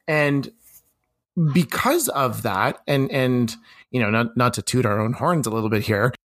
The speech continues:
Marlene and I intentionally sought out to create the conditions by which you had a platform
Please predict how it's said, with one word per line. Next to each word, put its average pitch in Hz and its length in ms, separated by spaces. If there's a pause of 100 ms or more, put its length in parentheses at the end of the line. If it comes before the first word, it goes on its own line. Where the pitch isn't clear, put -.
(320)
Marlene 180 680
and 208 100
I 165 60
intentionally 196 800
sought 160 380
out 139 480 (120)
to 170 120
create 139 640
the 165 100
conditions 175 840
by 170 160
which 117 560
you 131 300
had 165 120
a 165 60
platform 117 920